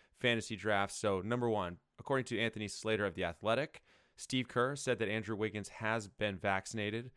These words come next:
for covid nineteen. And, uh, if you'd missed it, obviously, this is something where there was a concern that an unvaccinated Wiggins would not have been eligible to play in home games this season. So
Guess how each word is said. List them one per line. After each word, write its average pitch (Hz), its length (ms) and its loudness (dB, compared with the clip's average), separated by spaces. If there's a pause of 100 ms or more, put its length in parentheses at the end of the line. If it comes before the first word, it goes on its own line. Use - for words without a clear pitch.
(200)
for 98 160 -6
covid 101 300 0
nineteen. 104 500 -2
And, 98 180 -6
uh, 90 220 2
if 92 100 -4
you'd 95 120 -4
missed 147 300 2
it, 95 80 0
obviously, 87 420 0
this 92 140 -8
is 87 100 -10
something 92 500 -4 (380)
where 107 120 0
there 101 80 2
was 98 100 -2
a 98 40 -6
concern 123 480 0
that 113 100 0
an 107 160 -2
unvaccinated 107 720 0
Wiggins 98 560 -4 (220)
would 113 160 -2
not 120 240 2
have 135 140 -4
been 120 140 0
eligible 104 580 2 (200)
to - 120 -6
play 117 240 2
in 104 80 0
home 120 280 -2
games 85 480 -8 (340)
this 95 160 -4
season. 80 440 -6 (220)
So 131 340 6